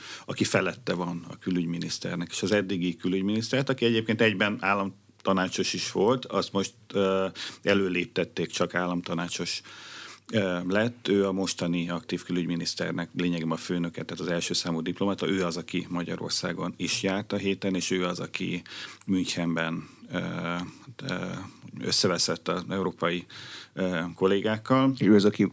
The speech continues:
Speaker 2: Magyarországról Moszkvába ment.
Speaker 1: Így igaz. És amit ők, ö, közvetítenek, tehát az, hogy, ö, Kína elő fog állni egy saját, ö, béketervvel, ez nyilvánvaló valami olyasmit fog, ö, tartalmazni, hogy a felek üljenek le tárgyalni,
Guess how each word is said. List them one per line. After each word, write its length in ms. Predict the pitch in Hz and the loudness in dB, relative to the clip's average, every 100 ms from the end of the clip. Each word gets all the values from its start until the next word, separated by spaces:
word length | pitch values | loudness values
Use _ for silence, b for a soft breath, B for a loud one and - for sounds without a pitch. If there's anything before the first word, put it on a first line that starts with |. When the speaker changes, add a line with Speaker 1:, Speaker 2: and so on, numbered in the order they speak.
| - | 2
Speaker 2:
Magyarországról 680 | 95 98 90 92 - 98 95 | 4 6 6 4 4 4 4
Moszkvába 400 | 85 80 - - | 4 2 0 -2
ment. 280 | - - - - | -4 -6 -10 2
Speaker 1:
Így 200 | 107 87 | 2 4
igaz. 420 | 87 - - - _ _ B B B B B B B _ _ _ _ _ _ _ - | 0 -2 -4 -6 _ _ B B B B B B B _ _ _ _ _ _ _ -2
És 760 | 98 95 95 95 95 - - - - | 4 4 4 2 2 2 0 -4 0
amit 640 | 110 135 147 123 - - - | 4 4 4 0 -2 -6 -2
ők, 380 | - 107 98 - | 2 2 0 0
ö, 320 | 101 95 95 98 98 | 2 2 0 -2 0
közvetítenek, 760 | 104 98 104 - 95 92 92 85 | 2 4 2 0 -2 -2 -2 0
tehát 220 | 90 95 | -2 2
az, 300 | 95 95 - | 0 2 0
hogy, 540 | 101 95 92 82 - 92 | 2 2 2 -2 -6 -4
ö, 220 | 92 90 85 | -4 -4 -4
Kína 240 | 98 92 | -2 0
elő 160 | 90 90 | 0 -2
fog 200 | - 90 | -2 -2
állni 240 | 92 90 | 0 -2
egy 60 | 85 | -2
saját, 680 | - 87 87 87 - - 87 | -2 -2 -2 -4 -6 -8 -6
ö, 140 | 90 | -6
béketervvel, 720 | 87 92 92 - 85 92 107 | -2 -2 -2 -2 -2 2 0
ez 140 | - 107 | 2 4
nyilvánvaló 640 | 117 107 101 98 95 87 | 4 4 2 0 0 0
valami 320 | 90 87 87 | 0 0 0
olyasmit 480 | 90 87 - 87 - | 0 -2 -2 -6 -6
fog, 300 | - 82 - | -6 -6 -6
ö, 120 | 71 | -8
tartalmazni, 720 | - 104 107 95 90 87 82 82 | 0 2 2 -2 -2 -2 -4 -6
hogy 140 | 82 | -6
a 60 | 82 | -6
felek 380 | 85 80 80 | -4 -4 -4
üljenek 400 | 82 78 78 82 | -6 -4 -6 -8
le 100 | - | -10
tárgyalni, 800 | - 110 110 98 90 87 80 80 | 0 2 2 2 0 0 -2 -6